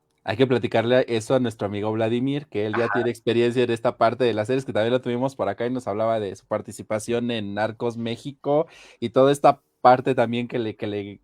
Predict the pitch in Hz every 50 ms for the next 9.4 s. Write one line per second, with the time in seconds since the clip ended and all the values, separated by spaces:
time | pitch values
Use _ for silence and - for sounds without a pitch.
0 | _ - 123 117 127 127 117 101 98 - _ 107 104 98 101 104 - - - -
1 | 120 117 120 120 117 104 98 95 - 95 - - 113 113 123 143 - - _ -
2 | - _ _ _ 101 98 110 107 113 117 110 104 104 - 120 113 113 110 113 127
3 | 160 180 180 175 151 131 123 131 123 - _ 143 120 - - - - - _ _
4 | _ - 98 104 107 110 120 139 156 156 143 127 120 117 123 127 - - 139 143
5 | 151 160 160 147 127 123 123 120 120 120 123 127 - - - 107 - 113 110 107
6 | 110 117 113 - 131 110 107 - 98 - - 135 131 117 110 104 104 98 101 104
7 | 110 117 117 127 143 170 - - _ _ - - _ _ _ _ - 104 - -
8 | 98 - - 101 101 104 104 - _ _ 123 - - 120 104 107 107 - - 107
9 | 101 92 87 87 101 107 127 190